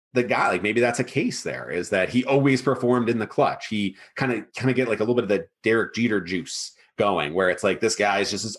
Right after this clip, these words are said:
always performing in the clutch. Uh, it's a, it's a real long shot, <laughs> honestly. Like, looking at the thing, it's like, it's tough. It's like, I wanna pick,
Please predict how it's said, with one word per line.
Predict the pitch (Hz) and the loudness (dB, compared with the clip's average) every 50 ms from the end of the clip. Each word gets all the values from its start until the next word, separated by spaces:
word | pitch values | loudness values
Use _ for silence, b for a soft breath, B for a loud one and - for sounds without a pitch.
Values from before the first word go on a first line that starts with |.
| - | -4
always | - 107 107 104 104 104 104 - | 0 0 2 2 2 2 0 -2
performing | - 104 - - 110 110 110 107 104 98 | -6 -8 -6 -2 -2 -2 0 0 -2 -4
in | 104 104 101 | -4 -6 -6
the | 98 | -6
clutch. | - - 151 147 120 107 - - - - _ _ _ _ _ _ _ _ _ _ _ _ _ _ _ _ _ _ _ _ _ _ _ _ _ _ _ _ _ _ _ _ _ _ _ _ _ - | -2 0 2 2 2 0 -4 -8 -12 -14 _ _ _ _ _ _ _ _ _ _ _ _ _ _ _ _ _ _ _ _ _ _ _ _ _ _ _ _ _ _ _ _ _ _ _ _ _ 0
Uh, | - 269 - - | 2 2 2 0
it's | - 170 | 0 2
a, | 247 220 180 165 190 | 2 2 2 2 2
it's | 208 208 220 | 2 4 4
a | 196 | 2
real | 160 165 165 151 | 4 4 4 4
long | 127 117 113 110 107 98 | 4 2 2 2 0 -2
shot, | - 92 92 | -2 -4 -2
<laughs> | 95 113 | -2 -2
honestly. | 123 135 - - - - - 202 | -2 -2 -4 -6 -4 0 0 2
Like, | 175 143 - | 2 2 4
looking | 202 208 220 220 320 240 | 4 4 4 4 4 4
at | 220 180 - - | 2 2 2 2
the | 202 180 | 0 2
thing, | 180 175 170 175 160 156 | 2 2 0 2 2 2
it's | 143 135 - | 0 0 0
like, | 151 143 131 127 - | 0 0 0 0 0
it's | 139 139 135 - | -2 -2 -2 -4
tough. | - - 131 117 95 - 101 | -2 0 0 0 0 -2 -6
It's | 98 - | -4 -2
like, | 135 120 120 | 0 0 0
I | 117 | 2
wanna | 127 135 147 147 143 | 2 2 2 2 2
pick, | 147 143 135 127 - - | 0 0 0 -2 -4 -10